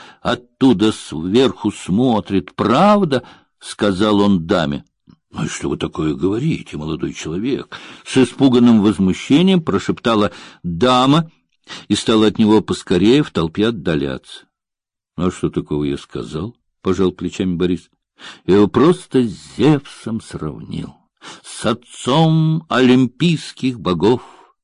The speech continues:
Разве это мало?» Не переставая отхлёбывать из своей фляги, он выбрался с Манежной на улицу Горького, то есть прямо к своему дому, где ждала его в любой день и час огромная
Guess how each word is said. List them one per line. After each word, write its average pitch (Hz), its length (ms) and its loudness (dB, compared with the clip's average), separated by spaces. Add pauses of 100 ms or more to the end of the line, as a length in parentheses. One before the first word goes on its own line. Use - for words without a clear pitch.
(100)
Разве 135 540 -2
это 85 400 -6
мало?» 101 520 -4 (680)
Не 131 160 4
переставая 175 560 2
отхлёбывать 160 600 0
из 135 80 -4
своей 123 320 2
фляги, 151 580 -4 (340)
он 143 240 4
выбрался 160 640 4
с - 120 -4
Манежной 147 800 4
на 123 120 4
улицу 120 480 4
Горького, 175 600 4
то 165 140 2
есть 151 280 2
прямо 131 560 2
к - 80 -12
своему 104 420 2
дому, 190 580 2 (340)
где 98 260 2
ждала 98 440 0
его 92 280 4
в 78 120 -4
любой 139 380 2
день 147 260 -2
и - 120 -6
час - 840 -6 (260)
огромная 170 1400 0